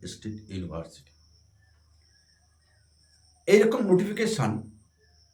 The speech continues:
আমরা ইতিপূর্বে দেখিনি, তবে তাৎপর্যপূর্ণ এই কারণে এরকম নোটিফিকেশন করার যথেষ্ট কারণ আছে, সেই কারণে আমরা আসছি।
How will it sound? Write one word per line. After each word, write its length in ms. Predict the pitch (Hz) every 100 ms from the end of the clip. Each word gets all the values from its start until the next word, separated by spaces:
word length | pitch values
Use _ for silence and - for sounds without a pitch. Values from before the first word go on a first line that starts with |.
| _ _ _ _ _ _ -
আমরা 320 | 135 170 117 104 - - - _ -
ইতিপূর্বে 720 | 165 175 165 147 175 185 - _ _ _ 101
দেখিনি, 520 | 107 107 110 78 76 - - _ _ _ _ - _ _ _ _ _ _ _
তবে 160 | 175 175
তাৎপর্যপূর্ণ 880 | - 175 - 220 - 214 214 214 -
এই 180 | - 180
কারণে 380 | 180 170 143 98 - - - _ -
এরকম 260 | 160 175 170
নোটিফিকেশন 640 | 156 - - - 175 165
করার 460 | - - 151 139 - - - _ 98
যথেষ্ট 440 | 120 147 196 - 208 208 - - _
কারণ 400 | 127 131 156 151
আছে, 360 | - 85 - - - - _
সেই 220 | - 160
কারণে 300 | 156 131 131 - -
আমরা 320 | 117 110 110
আসছি। 440 | - - - 180